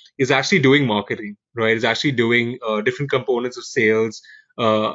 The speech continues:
understanding, uh, finance as well. You know, I did a co-op with the Royal Bank, is learning about who I am when I do these roles. Like, do I enjoy them? Are these really, are these roles really making the most of my core competencies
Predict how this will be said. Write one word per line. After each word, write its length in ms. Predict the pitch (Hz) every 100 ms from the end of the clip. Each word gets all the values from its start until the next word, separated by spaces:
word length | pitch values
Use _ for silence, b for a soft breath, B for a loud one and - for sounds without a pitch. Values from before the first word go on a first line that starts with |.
| -
understanding, 840 | 131 143 139 127 120 127 123 131 117
uh, 140 | 110 -
finance 400 | 131 123 135 135
as 140 | 120 -
well. 200 | 110 113
You 100 | 110
know, 80 | 113
I 60 |
did 120 | 117
a 60 | 120 -
co-op 260 | 110 110 -
with 120 | 107 _ 120
the 80 |
Royal 240 | 117 110 110
Bank, 340 | 107 107 113 _ B B B
is 120 | 160 147
learning 380 | 143 147 190 190
about 500 | 147 135 139 139 _ -
who 160 | 165
I 100 | 170
am 340 | 151 135 143 131
when 140 | 131
I 80 | 131
do 160 | 123
these 240 | 123 117 110
roles. 340 | 104 104 -
Like, 160 | 113 117
do 140 | 135
I 60 | 165
enjoy 440 | 175 139 120 113
them? 280 | 120 127 131 -
Are 60 | 123
these 220 | 135 123
really, 400 | 127 135 139 135 B B B
are 100 | 131
these 220 | 151 139
roles 240 | 147 147 139
really 200 | 135 147
making 240 | 131 151
the 80 | 139
most 300 | 120 127 135
of 80 | 127
my 100 | 131
core 260 | - 127
competencies 840 | 123 113 107 127 123 - 120 113